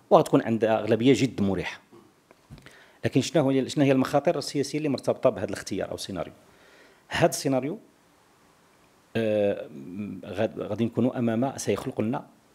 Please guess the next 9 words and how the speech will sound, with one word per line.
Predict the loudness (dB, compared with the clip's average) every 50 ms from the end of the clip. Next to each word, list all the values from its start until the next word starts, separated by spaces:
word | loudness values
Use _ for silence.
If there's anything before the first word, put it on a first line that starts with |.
| _ _ _ -4
معارضة | -2 -2 -2 -2 -2 -2
برلمانية | -2 -2 -4 -4 -4 -4 -4 -2 -2 -2
ضعيفة | -2 -2 -2 -4 -4 -8 -10 -10
جدًا. | -12 -14 -18 -20 -20 _ _ _ _ -20 -20 _ _ _ _ _ _ _ _ _ _ _ _ _ _ _ -20 _ _ _ _ -14
إذا | -12 -10 -8 -8
إذا | -8 -6 -2 -2 -2
دخل | 0 0 -2 -4
حزب | -4 -6 -6
الاستقلال | -6 -6 -4 -4 -4 -4 -4 -6 -6